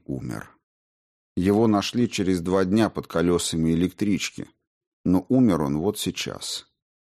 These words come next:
когда остановившимся взглядом смотрел на стайку весело хохотавших девчонок, пришедших в восторг от удачной шутки.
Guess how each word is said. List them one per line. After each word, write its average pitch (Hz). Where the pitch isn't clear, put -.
когда 82
остановившимся 85
взглядом 87
смотрел 98
на 87
стайку 104
весело 98
хохотавших 98
девчонок, 87
пришедших 85
в 76
восторг 78
от -
удачной 71
шутки. -